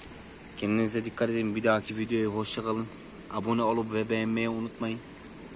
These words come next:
Bu ayda çok videolar gelecek arkadaşlar.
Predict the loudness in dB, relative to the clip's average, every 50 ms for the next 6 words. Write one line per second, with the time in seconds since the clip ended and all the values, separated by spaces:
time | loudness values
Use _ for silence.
0 | -16 -14 -14 -14 -14 -14 -16 -16 -16 -16 -16 -16 -14 -8 -2 2 4 4 4 4
1 | 2 0 -2 -2 -4 -2 -2 0 2 4 6 6 6 6 4 4 2 2 2 0
2 | 0 0 0 0 0 0 0 0 0 0 0